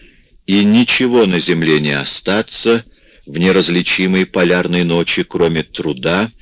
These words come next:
и этого барака. От того всего каторжане хорошо подавались и умирали быстро. Первый воркутинский алфавит,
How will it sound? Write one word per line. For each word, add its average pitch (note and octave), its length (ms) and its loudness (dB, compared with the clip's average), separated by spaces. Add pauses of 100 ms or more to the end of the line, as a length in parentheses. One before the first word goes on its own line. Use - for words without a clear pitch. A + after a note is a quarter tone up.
(300)
и F#2 260 -2
этого D#2+ 460 -2
барака. C#2+ 600 -6 (1600)
От - 220 -16
того F2 300 2
всего G#2 420 2
каторжане G2 680 -2
хорошо G2 640 0
подавались F#2 920 -2 (540)
и G#2+ 320 2
умирали D#2+ 580 0
быстро. - 640 -8 (2250)
Первый C#3 400 4
воркутинский F2+ 840 0
алфавит, F2 880 -2